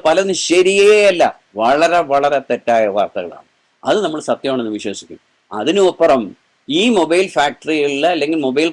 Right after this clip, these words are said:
കമ്പനികളിലെ യജമാനന്മാർക്ക് രാജ്യത്ത് ഒരു, അവര് വിചാരിക്കുന്ന ഒരാളെ പവറിൽ കൊണ്ടുവരാൻ പറ്റും. ആർട്ടിഫിഷ്യൽ ഇന്റൽ-, ഇന്റലിജൻസും കൂടെ വന്നു കഴിയുമ്പോ ഒരു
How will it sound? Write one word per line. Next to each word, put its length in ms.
കമ്പനികളിലെ 540
യജമാനന്മാർക്ക് 880
രാജ്യത്ത് 760
ഒരു, 220
അവര് 220
വിചാരിക്കുന്ന 540
ഒരാളെ 300
പവറിൽ 480
കൊണ്ടുവരാൻ 320
പറ്റും. 180
ആർട്ടിഫിഷ്യൽ 380
ഇന്റൽ-, 300
ഇന്റലിജൻസും 440
കൂടെ 140
വന്നു 160
കഴിയുമ്പോ 400
ഒരു 120